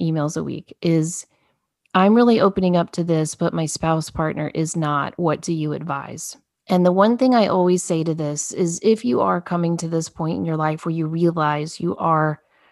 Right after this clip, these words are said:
on the spiritual seeker's path and you are intuitive and you want to start embracing it and working with different psychic tools, and your spouse or partner is like, "What the hell are you doing?"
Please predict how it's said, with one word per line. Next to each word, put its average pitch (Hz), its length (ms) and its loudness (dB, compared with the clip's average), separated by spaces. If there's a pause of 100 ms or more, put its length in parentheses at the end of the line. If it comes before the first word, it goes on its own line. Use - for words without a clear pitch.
(260)
on 185 160 2
the 180 80 2
spiritual 165 600 0
seeker's 160 460 -4
path 156 420 -4
and 156 180 -6
you 160 140 -4
are 160 240 0
intuitive 156 640 -2
and 160 100 -2
you 160 100 0
want 156 180 -2
to 156 60 -4
start 165 340 -6
embracing 156 600 -2
it 151 260 -2
and 196 180 4
working 190 340 4
with 175 160 0
different 180 340 -2
psychic 160 460 -4
tools, 165 500 -2 (420)
and 202 120 4
your 233 160 4
spouse 190 400 0
or 190 80 0
partner 165 440 0
is 156 180 -4
like, 151 360 -2
"What 165 440 -4
the 165 120 -2
hell 156 360 -4
are 156 120 -4
you 151 180 -4
doing?" 156 500 -2